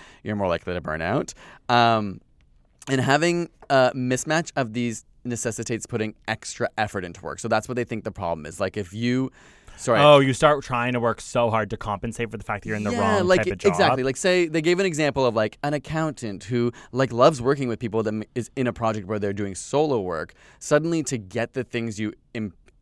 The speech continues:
Speaker 1: implicitly need, you have to put in more work. So you're technically working more, which leads to more burnout because it's,
Speaker 2: Ah.
Speaker 1: like, a lot more mental energy to be like, even if you don't consciously know that's what you need, you're trying to build a world around
Speaker 2: You
Speaker 1: that.
Speaker 2: remember that book, The Giver, when they would, like, d-,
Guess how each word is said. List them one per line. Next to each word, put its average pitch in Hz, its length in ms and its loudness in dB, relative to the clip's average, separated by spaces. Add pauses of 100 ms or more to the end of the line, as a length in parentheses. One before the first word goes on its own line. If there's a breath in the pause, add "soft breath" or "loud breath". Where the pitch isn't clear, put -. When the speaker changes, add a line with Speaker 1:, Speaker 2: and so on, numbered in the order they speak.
(160)
Speaker 1:
implicitly 113 520 -4
need, 101 540 -4
you 104 120 -4
have 101 240 -6
to 117 60 -4
put - 280 -8
in 107 120 -6
more 92 400 -4
work. 104 320 -4 (140)
So - 140 -6
you're 127 80 0
technically 139 460 -2
working 113 540 0
more, 95 200 -4
which 101 180 -6
leads 101 220 -6
to 113 100 -6
more 90 260 -4
burnout 107 440 -6
because 113 220 2
it's, - 100 -4
Speaker 2:
Ah. - 20 -2
Speaker 1:
like, 110 100 -4
a 110 60 0
lot 107 220 2
more 110 100 -2
mental 104 360 -6
energy 113 340 -6
to 113 100 -2
be 101 140 -4
like, 95 200 -2 (680)
even 151 260 0
if 131 80 -2
you 135 80 0
don't 123 240 0
consciously 131 680 -4
know 107 240 -2
that's 101 220 -2
what 104 160 -2
you 104 120 -8
need, 107 300 -4
you're 120 80 0
trying 104 460 -6
to 98 80 -8
build 92 240 -6
a 92 40 -4
world 92 300 -4
around 90 300 -4
Speaker 2:
You 160 60 2
Speaker 1:
that. 160 40 2
Speaker 2:
remember 208 240 4
that 170 260 2
book, 143 280 2
The 131 140 -2
Giver, 117 420 0
when 120 160 0
they 113 100 0
would, 113 160 0
like, 104 240 -4
d-, 110 140 -4